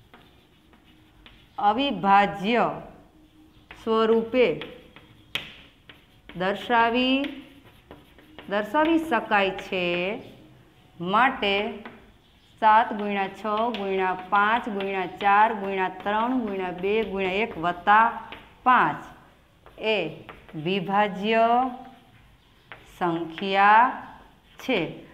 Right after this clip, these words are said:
આવી રીતે આમ લખી નાખવાના. કેવી સંખ્યા છે? વિભાજ્ય સંખ્યા છે. સાવ સરળ દાખલો છે. આમ દાખલામાં કાંઈ નથી, પણ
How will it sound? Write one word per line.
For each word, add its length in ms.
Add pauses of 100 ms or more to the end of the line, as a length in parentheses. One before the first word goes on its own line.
(180)
આવી 260
રીતે 220
આમ 160
લખી 260
નાખવાના. 400
કેવી 240
સંખ્યા 540
છે? 120 (500)
વિભાજ્ય 420
સંખ્યા 640 (440)
છે. 160 (400)
સાવ 260
સરળ 240
દાખલો 340
છે. 140
આમ 300
દાખલામાં 760
કાંઈ 280
નથી, 440 (340)
પણ 160